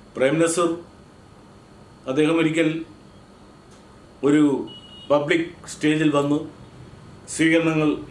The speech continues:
ഏറ്റുവാങ്ങി, അദ്ദേഹം ഉദ്ഘാടനം ചെയ്ത്, അദ്ദേഹം വളരെ തിരക്കുള്ള ആളാണല്ലോ, സ്വാഭാവികമായും അദ്ദേഹം പിന്നെ അവിടെ ഇരുന്ന് ബാക്കി കൃതജ്ഞത വരെ കേൾക്കാൻ നിൽക്കാതെ എഴുന്നേൽക്കുകയാണ്. പ്രേം നസീറിനെ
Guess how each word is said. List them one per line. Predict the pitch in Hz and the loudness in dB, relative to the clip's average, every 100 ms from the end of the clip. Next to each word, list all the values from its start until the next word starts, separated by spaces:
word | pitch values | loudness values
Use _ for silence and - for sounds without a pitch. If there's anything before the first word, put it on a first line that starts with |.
| 143 | -2
ഏറ്റുവാങ്ങി, | 143 160 143 135 143 - - - - - - - - - 135 | 0 2 2 2 -2 -6 -16 -20 -20 -20 -20 -20 -20 -8 -4
അദ്ദേഹം | 143 156 156 147 | 2 2 4 2
ഉദ്ഘാടനം | 139 143 160 160 143 | 2 0 2 0 -2
ചെയ്ത്, | 139 147 156 - - - - - - - - - 135 | -2 -2 -4 -10 -20 -20 -20 -20 -20 -20 -20 -8 0
അദ്ദേഹം | 151 151 143 139 - | 0 2 -2 -6 -6
വളരെ | 175 190 | -6 0
തിരക്കുള്ള | 180 - 170 147 | 0 2 2 2
ആളാണല്ലോ, | 120 104 87 73 - - - - | 0 -4 -8 -14 -16 -20 -20 -4
സ്വാഭാവികമായും | 151 135 131 113 110 90 76 - - - - 196 | -2 0 0 -2 -6 -8 -16 -20 -20 -20 -8 0
അദ്ദേഹം | 233 220 | 2 2
പിന്നെ | 220 226 | 2 2
അവിടെ | 214 214 202 | 2 2 2
ഇരുന്ന് | 196 202 190 | 2 0 0
ബാക്കി | 185 185 190 190 | 2 2 0 0
കൃതജ്ഞത | 175 180 185 185 | 0 0 2 2
വരെ | 185 180 170 | 4 2 0
കേൾക്കാൻ | 170 175 165 | 0 2 2
നിൽക്കാതെ | 160 165 160 151 147 - - - - - - 151 | 2 2 2 0 -4 -12 -20 -20 -20 -20 -4 0
എഴുന്നേൽക്കുകയാണ്. | 170 185 180 156 123 107 - - - - - - - - - - | 2 2 0 -2 -4 -6 -8 -16 -18 -20 -20 -20 -20 -20 -20 -4
പ്രേം | 139 170 185 | 0 2 0
നസീറിനെ | 165 185 185 185 190 | 2 2 2 2 0